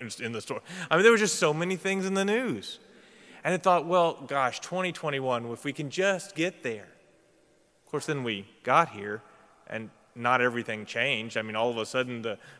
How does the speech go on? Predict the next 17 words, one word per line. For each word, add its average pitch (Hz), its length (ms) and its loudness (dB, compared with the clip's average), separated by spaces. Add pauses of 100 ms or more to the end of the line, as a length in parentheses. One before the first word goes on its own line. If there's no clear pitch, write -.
pandemic 127 540 0
wasn't 117 360 0
gone. 127 380 2
The 117 60 0
vaccines 127 760 4
haven't 127 340 2
magically 127 600 4
rolled 127 340 0
out. 139 240 6 (240)
Everything 160 480 4
isn't 139 300 -2
immediately 135 760 -2
better. 139 440 6 (440)
What 175 260 0
were 180 160 -4
your 160 220 -2
expectations? 120 1160 -6